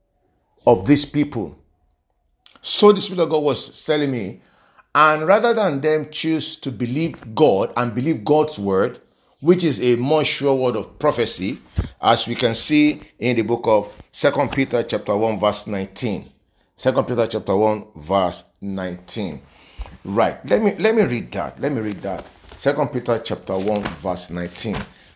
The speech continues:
The Bible says that, one, I think in the book of Psalms, it says, "God honors his word above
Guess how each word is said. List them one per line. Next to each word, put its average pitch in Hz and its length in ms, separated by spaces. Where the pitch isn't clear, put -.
The - 100
Bible 156 320
says 127 320
that, 95 280
one, 110 420
I 107 100
think 143 160
in 139 80
the 104 60
book 107 180
of 87 140
Psalms, 87 260
it 95 60
says, 123 260
"God 135 400
honors 110 600
his 87 180
word 110 380
above 117 500